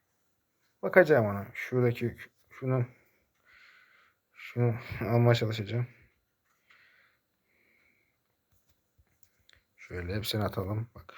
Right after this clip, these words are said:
her şey atıyorum resmen, bakın. Her şeyi atıyorum bak, adam, adam bunların hepsini yıkıyor. Şuraya baksanıza ya. Ha, zor aldım bak.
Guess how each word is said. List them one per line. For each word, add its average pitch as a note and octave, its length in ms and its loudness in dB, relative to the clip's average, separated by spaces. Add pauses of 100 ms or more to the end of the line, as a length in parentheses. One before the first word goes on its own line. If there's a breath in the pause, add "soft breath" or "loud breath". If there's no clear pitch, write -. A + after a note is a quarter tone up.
her D3+ 140 10
şey D3 180 8
atıyorum A#2 320 4
resmen, G2+ 300 -4
bakın. - 220 -8 (720)
Her E3 300 8
şeyi C3+ 240 6
atıyorum B2 360 4
bak, A2 140 0
adam, C3+ 240 2 (960)
adam C3+ 360 4 (680)
bunların C3 300 0
hepsini C#3+ 240 -4
yıkıyor. - 520 -10 (800 soft breath)
Şuraya C3 220 4
baksanıza C#3+ 420 2
ya. B2 300 2 (400)
Ha, A2+ 120 -6
zor C3 200 6
aldım A#2+ 340 8
bak. A2+ 280 4